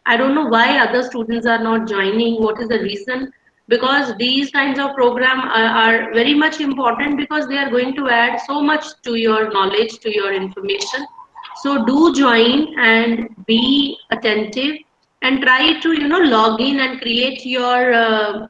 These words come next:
uh, logins and register yourself so that being a scholar, you will be able to, you know, enhance your, uh, knowledge and you are able to access all the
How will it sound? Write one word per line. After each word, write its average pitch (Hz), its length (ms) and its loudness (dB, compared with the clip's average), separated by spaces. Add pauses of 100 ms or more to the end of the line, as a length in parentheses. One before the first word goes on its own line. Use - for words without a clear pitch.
(380)
uh, 202 220 -4
logins 247 580 2
and 240 220 0
register 226 420 -2
yourself 269 680 -4
so 254 240 -2
that 254 380 -2 (360)
being 240 200 0
a 240 80 -2
scholar, 247 520 0
you 233 280 0
will 226 240 -2
be 240 220 0
able 214 260 -4
to, 220 240 -2
you 214 140 -2
know, 277 280 -4 (280)
enhance 220 640 0
your, 233 500 4
uh, 202 340 0
knowledge 196 580 -2
and 214 360 0
you 214 140 0
are 214 100 0
able 202 220 -2
to 214 200 -2
access - 380 -10
all 214 300 0
the 220 180 0